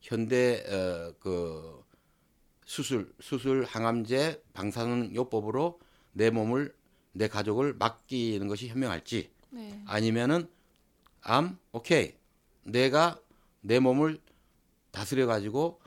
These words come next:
Speaker 1: 최-, 내 몸을 최고의 의사로 만들어가지고 스스로 극복하겠어, 이 길을 갈-, 갈지, 두 가지 길 중에서 선택을 하는 거는 개인의 몫입니다.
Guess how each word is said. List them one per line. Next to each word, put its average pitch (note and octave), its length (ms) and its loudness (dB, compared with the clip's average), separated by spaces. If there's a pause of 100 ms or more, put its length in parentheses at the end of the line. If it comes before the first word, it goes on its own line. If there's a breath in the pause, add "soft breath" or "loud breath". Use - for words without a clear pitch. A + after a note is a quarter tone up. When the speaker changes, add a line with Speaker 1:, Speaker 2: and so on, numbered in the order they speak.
(300 soft breath)
Speaker 1:
최-, D#3+ 460 2
내 C3 160 6
몸을 D#3+ 380 4
최고의 E3 440 2
의사로 D3+ 260 2
만들어가지고 A#2 720 0
스스로 - 380 0
극복하겠어, G#2 640 -2 (260 soft breath)
이 D3+ 120 0
길을 D3+ 200 6
갈-, F2 240 -6 (180)
갈지, - 420 -8 (440 soft breath)
두 A#2 140 -6
가지 C#3+ 240 10
길 C3 200 -2
중에서 B2+ 460 -2 (640 soft breath)
선택을 D3+ 380 0
하는 C#3+ 260 2
거는 E3 260 2 (320 soft breath)
개인의 A#2 380 2
몫입니다. D2 560 -10